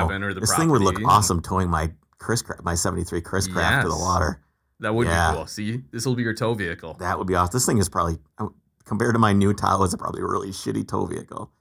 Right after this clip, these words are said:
Speaker 1: I don't know.
Speaker 2: You know?
Speaker 1: Well, I mean, it had the V eight in it.
Speaker 2: Yeah.
Speaker 1: Has stiff suspension. Yeah, I don't know how, it's short wheelbase, though, so
Speaker 2: Forty
Speaker 1: that
Speaker 2: less,
Speaker 1: probably
Speaker 2: forty
Speaker 1: wouldn't be
Speaker 2: less
Speaker 1: great.
Speaker 2: horsepower,
Speaker 1: Probably
Speaker 2: weighs
Speaker 1: wouldn't
Speaker 2: less.
Speaker 1: be great for towing with a short wheelbase.
Speaker 2: Why do they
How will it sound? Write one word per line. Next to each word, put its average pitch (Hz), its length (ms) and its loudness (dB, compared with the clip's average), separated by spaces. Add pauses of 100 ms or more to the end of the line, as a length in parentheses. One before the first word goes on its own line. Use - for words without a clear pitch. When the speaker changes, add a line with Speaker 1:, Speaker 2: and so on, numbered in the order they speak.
(140)
Speaker 1:
I 160 80 -2
don't 403 160 -4
know. 427 320 -2
Speaker 2:
You 127 60 0
know? 180 300 2 (680)
Speaker 1:
Well, 196 100 -12
I 214 40 -6
mean, 185 140 -4
it 160 280 -12
had 139 180 -2
the - 60 -10
V 147 280 -6
eight 98 160 -2
in 92 120 -4
it. 104 240 -4 (100)
Speaker 2:
Yeah. 110 200 4
Speaker 1:
Has 143 180 0
stiff 104 220 -10
suspension. 98 840 -8 (760)
Yeah, 107 160 -8
I - 20 -4
don't 120 120 -2
know 107 140 -2
how, 98 360 -4
it's 107 180 -14
short 120 420 -6
wheelbase, 98 500 -8
though, 80 160 -8
so 80 40 -10
Speaker 2:
Forty 117 200 4
Speaker 1:
that 104 120 4
Speaker 2:
less, 98 100 2
Speaker 1:
probably 107 200 0
Speaker 2:
forty 135 220 6
Speaker 1:
wouldn't 120 60 6
be - 20 6
Speaker 2:
less 101 140 4
Speaker 1:
great. 104 100 0
Speaker 2:
horsepower, 87 680 2 (240)
Speaker 1:
Probably 110 200 0
Speaker 2:
weighs 110 60 4 (120)
Speaker 1:
wouldn't 90 40 -2
Speaker 2:
less. 87 220 0
Speaker 1:
be - 20 -2
great 90 220 -4
for 95 180 -8
towing 87 380 -8
with 85 120 -10
a 92 60 -12
short 87 320 -10
wheelbase. 82 680 -14
Speaker 2:
Why 330 100 -6
do 415 60 2
they 415 60 4